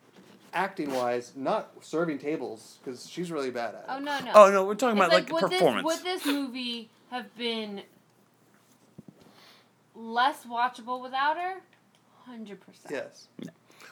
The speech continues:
Speaker 3: Also, not M V P of the actual game, 'cause, of course, that would have been Dennis Rodman. <laughs>
Speaker 2: What, what
Speaker 3: <laughs> 'Cause he
Speaker 2: is,
Speaker 3: scored
Speaker 2: what
Speaker 3: every point of the first, yes, he scored every point in the first game.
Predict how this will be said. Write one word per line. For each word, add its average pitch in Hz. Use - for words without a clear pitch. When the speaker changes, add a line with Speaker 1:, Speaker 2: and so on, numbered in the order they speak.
Speaker 3:
Also, 127
not 110
M 110
V 95
P 101
of 87
the 90
actual 87
game, 87
'cause, 95
of 85
course, 87
that -
would -
have -
been 87
Dennis -
Rodman. 104
<laughs> 156
Speaker 2:
What, 269
what 277
Speaker 3:
<laughs> 359
'Cause 160
he 170
Speaker 2:
is, 165
Speaker 3:
scored 175
Speaker 2:
what 160
Speaker 3:
every 151
point 151
of 135
the 147
first, 180
yes, 196
he 185
scored 220
every 208
point 196
in 170
the 170
first 175
game. 131